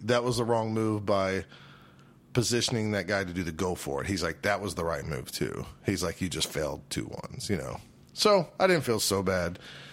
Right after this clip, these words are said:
So, lost one to nothing. And then my final game, I played Scott Hess, which is always a tough game. It doesn't matter who he, what team he plays with. Um,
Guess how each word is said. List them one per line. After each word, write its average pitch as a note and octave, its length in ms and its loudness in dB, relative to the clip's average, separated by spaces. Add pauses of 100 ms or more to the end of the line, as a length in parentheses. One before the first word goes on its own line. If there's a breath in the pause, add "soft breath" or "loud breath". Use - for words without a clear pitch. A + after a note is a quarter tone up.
(380 loud breath)
So, A#2+ 300 2 (300)
lost C#3 340 4
one C3 160 4
to A#2+ 80 0
nothing. G#2 400 0
And B2+ 140 2
then C#3 100 2
my C#3 120 4
final C#3 300 4
game, B2 200 2
I A2+ 60 0
played A2 260 0
Scott G#2 320 2
Hess, F#2 260 0
which F#2+ 160 -4
is F2+ 120 0
always F#2+ 280 0
a G2 60 -2
tough E2+ 280 -4
game. E2+ 240 -4
It D#2 60 -6
doesn't F2+ 220 -2
matter E2 160 -2
who E2+ 180 -2
he, F2 220 -2 (200)
what G2+ 180 0
team G2 200 -2
he F#2+ 60 -2
plays C2+ 320 -8
with. C#2 360 -8 (640 loud breath)
Um, D2+ 380 -4